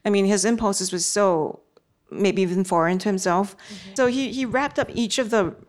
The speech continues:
Speaker 1: the rolls of film in, with black plastic garbage bags. Um, so each, every single roll was kind of pristinely kept, even though he,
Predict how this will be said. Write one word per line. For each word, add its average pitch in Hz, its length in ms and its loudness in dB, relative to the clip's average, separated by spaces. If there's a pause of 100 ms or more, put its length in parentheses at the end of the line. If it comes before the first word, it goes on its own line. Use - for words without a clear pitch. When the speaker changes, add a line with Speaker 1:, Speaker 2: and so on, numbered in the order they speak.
Speaker 1:
the 208 120 2
rolls 196 480 0
of 185 120 -4
film 180 480 0
in, 180 320 -2
with 190 180 -2
black 185 260 0
plastic 190 460 -4 (320)
garbage 185 680 0 (200)
bags. 175 520 0 (400)
Um, 175 320 -2 (200)
so - 120 -6
each, - 360 -4
every 220 280 2
single 185 380 -2
roll 170 420 -2 (260)
was 185 300 2
kind 202 200 0
of 180 100 -2
pristinely 180 760 0
kept, - 260 0
even 226 180 2
though 233 80 2
he, 202 140 0